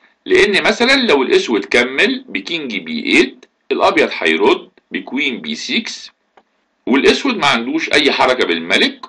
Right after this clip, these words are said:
ولذلك مضطر إنه يغطي بالفيل، وبيلعب بيشوب بي سفن، وهنا الأبيض هيلعب ببساطة نايت سي سكس تشيك بشوكة ملكية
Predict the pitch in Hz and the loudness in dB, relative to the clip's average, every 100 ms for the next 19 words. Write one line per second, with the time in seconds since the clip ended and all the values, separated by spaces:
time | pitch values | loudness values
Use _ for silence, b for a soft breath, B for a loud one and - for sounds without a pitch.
0 | _ 117 127 120 160 160 123 101 95 131 | _ 0 2 4 2 2 -2 -10 -2 2
1 | 156 185 - 120 107 95 135 - 80 76 | 2 2 -2 0 0 2 0 -2 -4 -4
2 | - 95 120 233 285 - _ _ _ - | -8 -4 -2 -2 -6 -16 _ _ _ -4
3 | 107 113 135 110 95 92 - 127 - 85 | -2 4 4 6 4 2 -2 -6 -4 -6
4 | 71 76 - 104 131 185 247 - _ _ | -6 -10 0 0 2 -2 -4 -12 _ _
5 | _ - 131 190 175 160 - 127 - - | _ -2 2 2 2 2 2 0 2 2
6 | 127 104 98 107 101 85 - 65 71 - | 2 0 0 4 4 2 -2 -6 -6 -2
7 | 82 82 80 73 71 - - 101 123 98 | 0 2 2 0 0 -6 -4 0 2 2
8 | - 78 78 - 82 - - - 98 120 | -2 -8 -8 -8 -10 -10 -12 -4 2 2
9 | - - _ _ _ _ _ - - 143 | 0 -16 _ _ _ _ _ -6 -2 0
10 | 131 90 82 78 78 87 80 76 76 | 0 -2 0 -2 0 0 2 0 -2